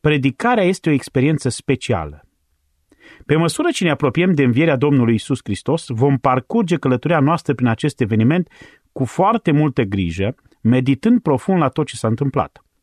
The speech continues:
Întrucât toate cele patru evanghelii descriu învierea, Matei, Marcu, Luca și Ioan, împreună ne prezintă propria lor perspectivă cu privire la evenimentul cel mai semnificativ din istoria omenirii.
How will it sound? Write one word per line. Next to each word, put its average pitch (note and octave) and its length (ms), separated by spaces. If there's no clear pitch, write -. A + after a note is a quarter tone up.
Întrucât C#3+ 540
toate B3 260
cele C#3 240
patru D#3 300
evanghelii A#2 500
descriu A2+ 460
învierea, F#2 680
Matei, B2 440
Marcu, A2+ 420
Luca G#2 280
și - 160
Ioan, F2 300
împreună F3+ 480
ne A3 100
prezintă F3+ 500
propria A#3 380
lor G3+ 160
perspectivă F3+ 680
cu - 140
privire E3 500
la C#3 180
evenimentul D#3 580
cel - 220
mai G#3+ 220
semnificativ D3+ 840
din B2+ 160
istoria A2 360
omenirii. A#2+ 480